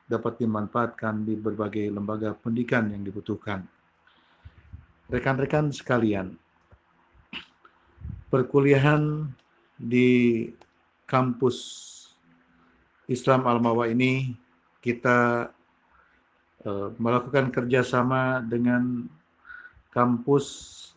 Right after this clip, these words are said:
Napala Indonesia. Kampus Napala Indonesia ini adalah berdomisili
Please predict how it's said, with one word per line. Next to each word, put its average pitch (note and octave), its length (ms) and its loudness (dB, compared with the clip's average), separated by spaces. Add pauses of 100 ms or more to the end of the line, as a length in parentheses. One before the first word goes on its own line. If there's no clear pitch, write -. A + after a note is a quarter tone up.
(200)
Napala A#2+ 800 2
Indonesia. A#2+ 720 -2 (1300)
Kampus A#2+ 420 0
Napala B2+ 400 2
Indonesia B2 480 0
ini C#3+ 540 -2 (320)
adalah A#2 560 -2
berdomisili A2+ 1400 -2